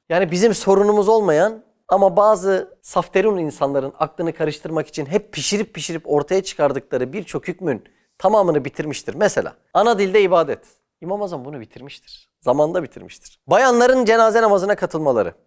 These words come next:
kurbanda nelerin kesilip kesilmeyeceği ve tüccar olduğundan dolayı kasko,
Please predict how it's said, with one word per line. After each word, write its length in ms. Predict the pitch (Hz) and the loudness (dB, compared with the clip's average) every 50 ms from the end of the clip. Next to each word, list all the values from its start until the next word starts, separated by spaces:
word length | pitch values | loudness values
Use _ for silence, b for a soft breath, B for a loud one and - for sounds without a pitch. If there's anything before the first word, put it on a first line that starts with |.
| _ - | _ -4
kurbanda 640 | - - 202 202 202 196 190 190 196 214 214 202 - | -2 0 2 2 2 2 2 2 0 0 0 -6 -8
nelerin 380 | 170 160 170 175 170 202 202 - | -6 -2 0 0 0 0 -4 -6
kesilip 600 | - 156 131 - 143 151 170 - _ _ _ _ | -8 -12 -12 -10 -8 -8 -8 -8 _ _ _ _
kesilmeyeceği 680 | - 131 - - 139 120 101 92 87 - - - - _ _ _ _ - | -10 -8 -6 -6 -6 -6 -6 -6 -6 -8 -14 -20 -20 _ _ _ _ -2
ve 140 | 233 254 254 | 0 0 0
tüccar 360 | - 214 202 156 165 240 269 | -2 -2 -2 2 4 4 6
olduğundan 540 | 269 269 254 214 202 208 190 180 170 160 151 | 6 6 6 6 4 2 4 4 2 2 2
dolayı 360 | 143 131 123 110 98 82 80 _ _ | 2 2 2 0 0 -4 -8 _ _
kasko, 560 | - 196 202 - - 240 190 139 - - | -4 -2 -2 0 2 2 0 0 0 -8